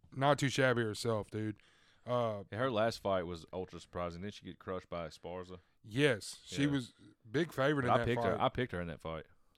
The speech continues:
Speaker 1: You picked Esparza? Or?
Speaker 2: No, I picked, I
Speaker 1: Yeah,
Speaker 2: picked
Speaker 1: I picked, I picked
Speaker 2: Xiaonan.
Speaker 1: Yan too, yeah.
Speaker 2: Xiaonan. Uh,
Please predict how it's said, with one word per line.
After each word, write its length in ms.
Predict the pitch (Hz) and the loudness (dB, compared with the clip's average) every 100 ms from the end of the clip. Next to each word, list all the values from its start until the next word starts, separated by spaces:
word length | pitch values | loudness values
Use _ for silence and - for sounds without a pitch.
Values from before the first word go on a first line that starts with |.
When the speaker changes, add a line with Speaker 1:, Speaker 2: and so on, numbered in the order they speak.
| - | -20
Speaker 1:
You 100 | - | -10
picked 220 | 113 117 107 | -6 -4 -6
Esparza? 420 | - 120 143 143 | -4 -2 0 -2
Or? 140 | 151 | -2
Speaker 2:
No, 160 | 113 95 | 0 0
I 80 | 101 | -2
picked, 300 | 127 104 - | -2 -6 -6
I 40 | 92 | -8
Speaker 1:
Yeah, 60 | |
Speaker 2:
picked 180 | 101 117 | -4 -2
Speaker 1:
I 20 | |
picked, 300 | 135 147 - | 0 -2 -4
I 200 | 85 98 | -12 -4
picked 180 | 85 101 | -2 0
Speaker 2:
Xiaonan. 20 | |
Speaker 1:
Yan 220 | 139 135 | 0 0
too, 120 | - 156 | -2 -6
yeah. 200 | 160 143 92 | -6 -6 -4
Speaker 2:
Xiaonan. 300 | 98 85 78 _ _ _ - _ _ _ _ - | -6 -8 -12 _ _ _ -20 _ _ _ _ -16
Uh, 340 | 85 87 85 | -10 -8 -8